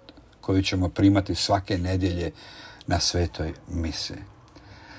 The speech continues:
Dragi moji slušatelji, evo, opet vas pozivam na molitvu za dušu našega pape Franje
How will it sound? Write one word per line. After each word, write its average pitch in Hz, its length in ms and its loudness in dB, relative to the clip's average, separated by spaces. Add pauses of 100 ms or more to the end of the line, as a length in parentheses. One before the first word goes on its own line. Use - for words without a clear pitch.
(560)
Dragi 101 300 8
moji 92 160 6
slušatelji, 117 760 4 (160)
evo, 85 340 4
opet 95 320 2
vas 90 160 2
pozivam 104 520 6
na 92 80 6
molitvu 110 520 8
za 92 120 2
dušu 104 400 4
našega 95 360 2
pape 95 320 2
Franje 135 560 10